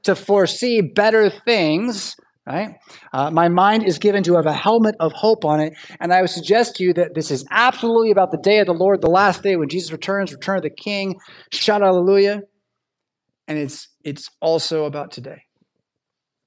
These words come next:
It, it's also about today. Uh, that Jesus is your Savior from whatever is in your life that you need to be saved from today.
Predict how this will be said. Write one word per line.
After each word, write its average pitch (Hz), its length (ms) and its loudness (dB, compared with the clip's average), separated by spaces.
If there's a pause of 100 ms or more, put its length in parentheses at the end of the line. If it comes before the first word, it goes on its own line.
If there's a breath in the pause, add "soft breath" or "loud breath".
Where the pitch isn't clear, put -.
(160)
It, 147 180 -10
it's - 180 -12 (120)
also 147 680 -4 (480 soft breath)
about 139 300 -6
today. 123 320 -10 (1080)
Uh, 120 220 -2 (140)
that 160 320 0 (480 soft breath)
Jesus 185 640 0
is 160 180 -2
your 160 100 -2
Savior 139 760 -4 (760)
from 147 180 -2
whatever 165 800 -2
is 139 300 -6
in 160 200 -2
your 156 160 -2
life 131 380 -10 (320)
that - 140 -20
you 165 260 -2
need 165 180 -2
to 127 80 -8
be 131 120 -8
saved 170 400 0
from 98 360 -12 (960)
today. 175 440 -10